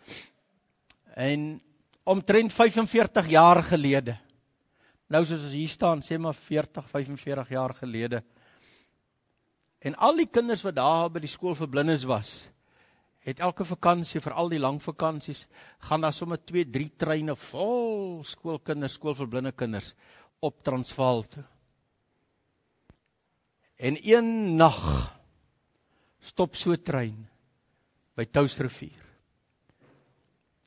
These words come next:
En in die middel van die nag loop 'n jong seun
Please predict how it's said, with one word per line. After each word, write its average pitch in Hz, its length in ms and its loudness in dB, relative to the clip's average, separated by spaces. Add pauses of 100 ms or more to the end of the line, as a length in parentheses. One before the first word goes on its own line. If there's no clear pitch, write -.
(120)
En 151 160 4
in 180 100 -2
die 156 100 4
middel 185 280 6
van 226 160 2
die 202 80 2
nag 139 560 0 (1300)
loop 151 480 2 (540)
'n 143 120 0
jong 202 300 4
seun 127 420 4